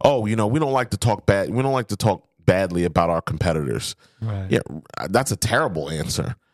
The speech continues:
Speaker 1: because the customer is giving you an obvious objection
Speaker 2: Right.
Speaker 1: that, that you need to be able to engage. Now, you wanna intelligently deal with that. Well, the way to do that is to know what those differences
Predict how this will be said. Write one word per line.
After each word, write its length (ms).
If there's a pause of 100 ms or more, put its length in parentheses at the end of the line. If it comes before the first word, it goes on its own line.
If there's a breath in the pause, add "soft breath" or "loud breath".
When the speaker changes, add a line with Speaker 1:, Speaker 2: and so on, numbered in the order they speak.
(240)
Speaker 1:
because 300
the 60
customer 340
is 80
giving 200
you 80
an 60
obvious 340
objection 720 (220)
Speaker 2:
Right. 380
Speaker 1:
that, 300
that 240
you 160
need 200
to 80
be 120
able 180
to 140
engage. 500 (400 soft breath)
Now, 240
you 140
wanna 160
intelligently 640
deal 240
with 140
that. 200
Well, 140
the 80
way 280
to 200
do 300
that 380
is 240
to 200
know 520
what 300
those 200
differences 500